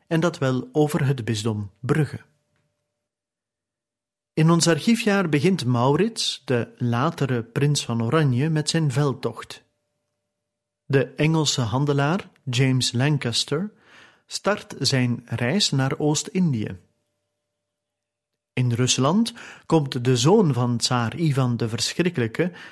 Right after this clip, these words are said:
de Zarjevich Dmitri, in verdachte omstandigheden om het leven, waardoor zijn rivaal Boris Godunov op de tsarentroon komt te zetelen. Er komt een kering in het conflict tussen de Lutheranen en de Calvinisten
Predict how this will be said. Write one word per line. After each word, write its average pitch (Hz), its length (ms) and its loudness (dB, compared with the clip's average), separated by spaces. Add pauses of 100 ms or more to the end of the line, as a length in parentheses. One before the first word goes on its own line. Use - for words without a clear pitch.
(120)
de 131 180 2
Zarjevich 120 800 0 (100)
Dmitri, 135 720 0 (280)
in 156 340 2
verdachte 135 640 -2
omstandigheden 127 880 -2
om 123 120 -2
het 123 120 -4
leven, 147 480 -4 (560)
waardoor 131 520 2
zijn 113 420 -2
rivaal 123 560 0 (280)
Boris 131 460 2
Godunov 160 560 0 (340)
op 160 220 0
de 135 120 2
tsarentroon 120 840 -2
komt 113 420 -6
te 143 140 -2
zetelen. 113 560 -4 (2250)
Er 156 120 4
komt 175 240 4
een 156 180 2
kering 165 500 2
in 139 120 2
het 135 160 0
conflict 139 600 -2
tussen 147 300 4
de 127 100 2
Lutheranen 131 760 2
en 127 120 0
de 113 100 -2
Calvinisten 139 840 -2